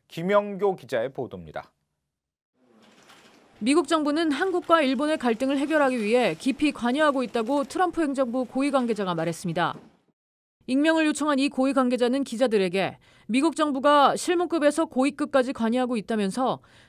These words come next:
Speaker 2: 다만 깊이 관여하고 있다는 게 중재를 하고 있다는 뜻은 아니라고 덧붙였습니다. 이 관계자는 한일 양국의 관계가 흔들리면 미한일 삼국 공조도 흔들릴 수 있다며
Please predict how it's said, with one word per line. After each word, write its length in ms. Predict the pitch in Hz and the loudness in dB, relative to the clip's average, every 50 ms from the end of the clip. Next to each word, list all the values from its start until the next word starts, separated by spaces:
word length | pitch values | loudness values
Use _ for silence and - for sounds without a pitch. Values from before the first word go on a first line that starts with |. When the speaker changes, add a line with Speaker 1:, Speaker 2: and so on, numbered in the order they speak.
| _ - | _ -2
Speaker 2:
다만 340 | - 277 285 330 320 311 - | 0 2 4 4 2 2 2
깊이 300 | - 294 - - 339 339 | 0 0 2 4 2 4
관여하고 460 | - 285 277 294 311 302 294 294 285 | 6 4 4 4 4 2 2 2 0
있다는 340 | 240 - 277 269 269 254 254 | 0 2 2 2 2 2 0
게 340 | 240 294 302 294 269 - - | 2 2 4 4 4 4 0
중재를 460 | - - 254 277 294 311 330 320 311 | -2 -2 0 0 2 2 2 4 4
하고 200 | 302 269 277 269 | 4 4 2 -2
있다는 300 | 240 - 254 247 247 233 | -2 0 0 0 0 -2
뜻은 280 | - 247 - 294 269 - | -4 -6 -6 -6 -4 -2
아니라고 480 | 117 190 233 269 294 277 247 214 196 | -2 0 0 2 2 2 2 2 0
덧붙였습니다. 840 | 190 214 190 - - 202 175 - 190 175 165 170 160 139 117 - _ _ _ _ _ _ _ _ _ _ _ _ _ _ _ _ - | -2 -2 -6 -6 -8 -8 -6 -4 -4 -4 -2 -2 -4 -4 -6 -10 _ _ _ _ _ _ _ _ _ _ _ _ _ _ _ _ 0
이 140 | 254 294 | 0 4
관계자는 480 | - 311 294 285 311 247 294 277 320 330 | 6 6 4 4 4 4 4 4 4 2
한일 300 | 277 320 359 349 349 330 | 2 2 2 2 4 2
양국의 320 | 311 294 294 294 285 294 | 2 2 2 0 0 2
관계가 360 | 294 277 254 247 262 233 262 262 | 2 2 2 2 2 2 2 2
흔들리면 680 | 226 294 302 302 277 254 226 220 247 262 226 147 156 - - - - - - | 2 0 0 0 0 0 2 0 2 0 0 -2 -4 -10 -16 -20 -20 -12 -4
미한일 720 | 208 220 254 277 294 254 311 311 294 311 311 302 254 - | 0 4 6 6 6 6 4 4 4 2 2 2 2 0
삼국 420 | 196 - - 349 381 349 370 349 - | 0 -4 -4 -2 0 2 2 2 2
공조도 380 | 294 294 277 247 269 226 285 277 | 0 -2 0 0 0 0 2 0
흔들릴 320 | 294 330 311 302 277 254 | 0 0 0 2 0 0
수 120 | - - | 0 -2
있다며 460 | 247 196 - 254 240 220 202 160 127 | -4 -2 0 0 2 2 2 0 0